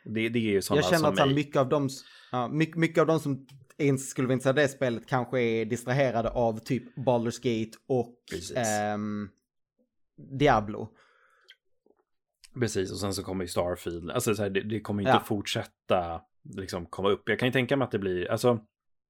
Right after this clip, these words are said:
Speaker 1: lite grann så som förra året. Jag vet att jag nämnde det, eh, lite grann i poddar förut, men så här, till exempel Marvel Midnight Suns, som också bara, eh, kom och bara försvann egentligen. Och det har varit på
Speaker 2: Mm.
Speaker 1: rea,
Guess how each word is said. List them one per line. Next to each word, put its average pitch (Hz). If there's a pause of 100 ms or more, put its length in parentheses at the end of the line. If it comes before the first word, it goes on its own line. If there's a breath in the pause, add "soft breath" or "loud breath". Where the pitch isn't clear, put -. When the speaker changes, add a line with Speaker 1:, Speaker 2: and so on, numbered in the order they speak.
(280)
Speaker 1:
lite 123
grann 110
så 107
som 98
förra 107
året. 101
Jag 98
vet 104
att 101
jag 98
nämnde 98
det, 90 (520 soft breath)
eh, 95
lite -
grann 90
i 85 (240)
poddar 92
förut, 95
men 95
så 101
här, 92
till 95
exempel 92
Marvel 95
Midnight 95
Suns, 87 (100)
som 98
också 101
bara, 87
eh, 98 (320)
kom 90
och 87
bara 92
försvann 87
egentligen. 82
Och 101
det 95
har 92
varit 120
på 107
Speaker 2:
Mm. 95
Speaker 1:
rea, 101